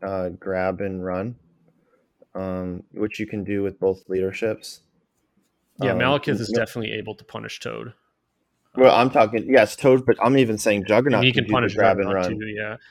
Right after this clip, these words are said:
Speaker 2: I mean, the
Speaker 1: Yeah.
Speaker 2: chance that Malekith one-shots Juggernaut with Builder's pretty low, especially with, like, no power to flip skulls.
Speaker 1: Well,
Speaker 2: Uh,
Speaker 1: yeah, I think it would matter based on, um, a lot of things, but one of them was be who has Prio for the next turn.
Speaker 2: Right,
Speaker 1: Because if you
Speaker 2: yeah.
Speaker 1: can put a nice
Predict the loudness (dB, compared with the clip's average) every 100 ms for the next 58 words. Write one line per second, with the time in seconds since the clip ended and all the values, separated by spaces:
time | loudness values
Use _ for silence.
0 | -6 2 4 6 6 4 2 2 2 2
1 | 0 -6 -4 -4 -2 -4 -4 -8 -6 -6
2 | -8 -10 -12 -10 -8 -8 -10 -18 -14 -6
3 | -4 -4 -2 -2 -4 -6 -6 -6 -2 -4
4 | -4 -8 -8 -10 -8 -8 -8 -10 -16 -14
5 | -10 -8 -8 -12 _ _ _ _ _ _
6 | _ _ 4 4 -2 -4 2 4 6 6
7 | 8 8 8 6 6 6 6 4 4 2
8 | 2 0 -4 -4 -2 0 0 -4 -2 0
9 | 4 2 2 -4 -4 0 0 2 2 2
10 | -2 -4 -4 -6 -6 0 0 0 -2 0
11 | 2 2 0 -2 -4 -6 -8 -6 -6 -8
12 | -14 _ _ _ _ -6 -2 2 4 4
13 | 4 4 4 0 4 6 6 6 2 0